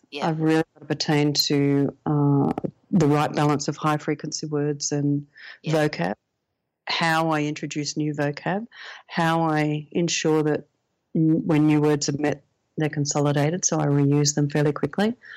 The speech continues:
Speaker 2: Soon after, there are so many. I have lists and lists and lists of rules.
Speaker 1: Wow.
Speaker 2: It's
Speaker 1: So you
Speaker 2: really
Speaker 1: actually
Speaker 2: cool.
Speaker 1: sit there with your high frequency words and the words you've introduced and where they've got to go back in, and you're actually going through looking at patterns and things like that as well.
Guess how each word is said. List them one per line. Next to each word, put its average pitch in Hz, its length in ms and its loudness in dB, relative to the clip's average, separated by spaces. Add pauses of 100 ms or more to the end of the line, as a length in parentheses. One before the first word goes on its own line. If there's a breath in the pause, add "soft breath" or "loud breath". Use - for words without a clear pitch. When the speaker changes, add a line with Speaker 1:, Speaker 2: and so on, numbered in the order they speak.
(140 loud breath)
Speaker 2:
Soon 165 280 2
after, 156 300 2
there 180 140 2
are 165 40 2
so 156 360 2
many. 151 260 2
I 160 160 0
have 151 120 0
lists 147 360 0
and 151 120 0
lists 143 200 -2
and 147 100 2
lists 147 200 0
of 143 120 -2
rules. 151 560 -2 (260)
Speaker 1:
Wow. 220 480 -12 (480)
Speaker 2:
It's - 120 -6
Speaker 1:
So 220 60 2
you 165 60 6
Speaker 2:
really 156 120 4
Speaker 1:
actually 156 160 2
Speaker 2:
cool. 151 80 4
Speaker 1:
sit 160 120 0 (140)
there 170 140 0
with 170 160 -10
your 156 100 -8
high 156 140 -6
frequency 147 520 -8
words 139 400 -8
and 139 260 -14 (140)
the 151 120 -14
words 139 320 -8
you've 143 100 -14
introduced 139 600 -10
and 139 220 -14 (120)
where 147 160 -6
they've 135 160 -6
got 139 120 -10
to 139 60 -12
go 139 160 -8
back 131 260 -8
in, 135 220 -14
and 127 220 -18 (440)
you're 160 160 -4
actually 151 280 -2
going 151 220 -2
through 151 200 -8
looking 139 220 -12
at 127 140 -12
patterns 147 360 -8
and 135 80 -16
things 135 200 -14
like - 120 -10
that 123 120 -12
as 120 120 -14
well. 123 280 -10